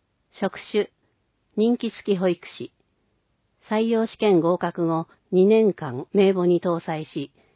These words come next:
欠員の状況により採用します。任期、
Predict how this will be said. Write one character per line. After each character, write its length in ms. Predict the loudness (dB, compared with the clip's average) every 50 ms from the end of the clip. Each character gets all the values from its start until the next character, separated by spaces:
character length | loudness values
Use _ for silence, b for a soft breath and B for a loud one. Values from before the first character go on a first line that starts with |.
| _ _ -12
欠 280 | -12 -10 -6 -2 0 2
員 160 | 4 4 4
の 120 | 4 4
状 160 | 2 2 -2
況 260 | -2 0 0 2 2 4
に 120 | 4 4
よ 120 | 4 2
り 200 | 2 0 -2 -4 -6 -8
採 200 | -6 -4 -4 -4
用 160 | -4 -6 -6
し 120 | -8 -10 -12
ま 140 | -12 -12
す。 40 | -14 -18 -20 _ _ _ _ _ _ _ _ _ _ _ _ _ _ _ _ _ _ _ _ _ _ _ _ _ _ _ _ 0
任 240 | 2 2 2 2
期、 260 | 0 _ -12 -18 -18